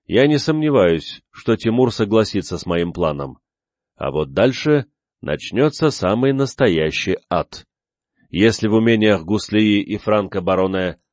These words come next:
прибывшего вместе с Бурче, я не сомневаюсь, то с Хашаром и остальными воинами могут возникнуть проблемы. Кстати, наш Франк на самом деле ломбардец. Он был среди тех христиан,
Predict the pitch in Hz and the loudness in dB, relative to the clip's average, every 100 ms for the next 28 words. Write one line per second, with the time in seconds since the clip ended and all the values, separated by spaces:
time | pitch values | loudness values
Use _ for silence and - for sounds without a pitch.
0 | _ - 110 110 107 - 107 98 104 - | _ -4 -2 -2 -4 -2 -2 0 -2 -2
1 | 107 85 98 - - 101 85 _ _ _ | -8 -4 -4 -4 0 0 0 _ _ _
2 | 85 90 90 95 87 90 120 117 78 - | -4 -4 -4 -6 -6 0 2 2 0 -8
3 | _ _ _ _ _ _ - 104 - 95 | _ _ _ _ _ _ -2 -2 0 -4
4 | - 90 110 127 - 95 95 - 92 95 | -2 -2 0 -2 -4 -6 -4 -4 -4 -2
5 | 120 120 127 127 123 120 123 107 _ _ | 0 2 2 2 0 0 -2 -4 _ _
6 | _ - 90 110 135 139 151 143 101 87 | _ -6 0 2 2 2 0 0 -2 -4
7 | 82 98 - 104 110 104 78 71 69 _ | -4 -6 -6 -2 -2 0 -4 -6 -12 _
8 | _ _ _ _ _ _ _ _ _ _ | _ _ _ _ _ _ _ _ _ _
9 | _ _ - - 107 104 101 98 - 107 | _ _ -8 0 0 2 0 -2 -2 0
10 | 110 101 104 98 101 98 98 92 92 95 | 0 -2 -4 -2 -2 -2 -2 0 0 0
11 | 104 110 95 71 71 - - _ _ _ | 0 0 -2 -2 -10 -14 -20 _ _ _
12 | _ - 117 117 131 - 120 117 113 117 | _ 0 0 4 2 2 -2 -2 0 0
13 | 104 - - 104 92 - 120 131 | 0 -6 -6 -6 -4 0 2 2